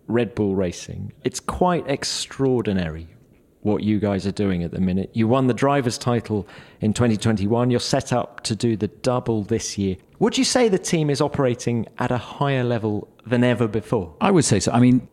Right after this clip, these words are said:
Speaker 2: twenty twenty-one, we were operating at an incredible level. And we finally got a sniff of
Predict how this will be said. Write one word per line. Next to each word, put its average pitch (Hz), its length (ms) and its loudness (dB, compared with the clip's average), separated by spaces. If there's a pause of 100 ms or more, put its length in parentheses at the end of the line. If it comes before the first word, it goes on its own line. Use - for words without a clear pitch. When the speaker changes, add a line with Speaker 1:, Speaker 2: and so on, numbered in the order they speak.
(120)
Speaker 2:
twenty 135 280 2
twenty-one, 101 520 2
we 90 120 2
were 87 100 2
operating 90 540 0
at 85 100 0
an 87 140 0
incredible 87 520 -2
level. 80 380 -2 (540)
And 95 480 4
we 101 140 2
finally 107 420 4
got 98 260 0
a - 40 -4
sniff - 480 0
of - 280 -6